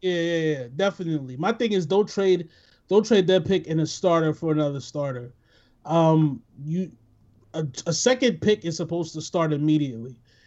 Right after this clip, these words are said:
So you're picking somebody that's gonna be r-, a difference maker as soon as he gets to the team. You shouldn't have to trade that and another difference maker for one,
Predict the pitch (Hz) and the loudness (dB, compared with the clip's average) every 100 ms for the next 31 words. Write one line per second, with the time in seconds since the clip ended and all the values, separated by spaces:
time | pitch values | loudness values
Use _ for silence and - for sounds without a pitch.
0 | _ - 185 170 151 - 156 190 160 214 | _ 0 4 6 6 2 4 4 4 -2
1 | 202 202 185 190 180 165 165 156 151 165 | -2 -2 -4 -2 -2 0 0 0 -2 -2
2 | 165 156 135 113 151 175 180 165 147 160 | 0 0 -2 -10 -4 0 2 2 0 -2
3 | 165 127 - 233 233 220 208 190 180 165 | -4 2 4 4 6 2 2 -2 -2 0
4 | 180 165 - _ _ 151 - 196 175 160 | 0 0 -6 _ _ -8 -2 0 0 0
5 | 165 160 160 147 - 160 143 139 - _ | 0 -2 -4 -4 0 0 0 -2 -8 _
6 | _ 160 156 - 208 185 180 170 160 180 | _ -4 -2 2 2 2 -2 -4 -4 0
7 | 156 139 156 143 160 190 180 175 165 156 | 0 0 -2 -2 0 4 4 4 2 2
8 | 151 151 147 156 143 156 139 143 127 - | 0 0 -2 -6 -6 -6 -6 -8 -8 0
9 | 165 151 143 147 123 | 2 4 2 0 -2